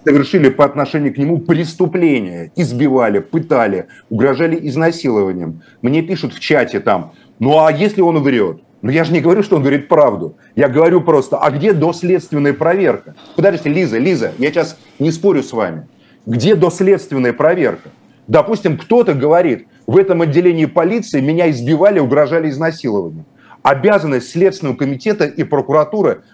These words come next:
проверить это заявление. Если, по крайней мере, провести опрос человека, который делает такое заявление, потому что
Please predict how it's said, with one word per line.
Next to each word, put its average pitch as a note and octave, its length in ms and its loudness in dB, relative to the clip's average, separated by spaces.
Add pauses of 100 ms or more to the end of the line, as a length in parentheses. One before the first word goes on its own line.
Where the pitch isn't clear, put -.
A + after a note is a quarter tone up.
(120)
проверить E3 600 0
это C3+ 260 -2
заявление. A#2 640 -4 (300)
Если, E3+ 300 0
по D3+ 160 0
крайней G3 240 0
мере, D#3 300 0 (200)
провести D#3+ 400 0
опрос E3+ 480 2
человека, C#3 760 -2 (200)
который D3 320 2
делает E3 340 -2
такое D3 280 -2
заявление, D#3+ 440 -2
потому D3 360 -2
что D#3 320 -4